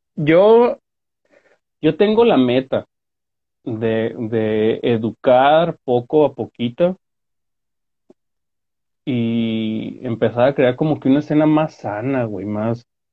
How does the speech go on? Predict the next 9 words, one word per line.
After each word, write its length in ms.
más 360
profesional, 840
güey, 180
que 140
neta 540
sepamos 720
apreciar 640
el 120
trabajo 680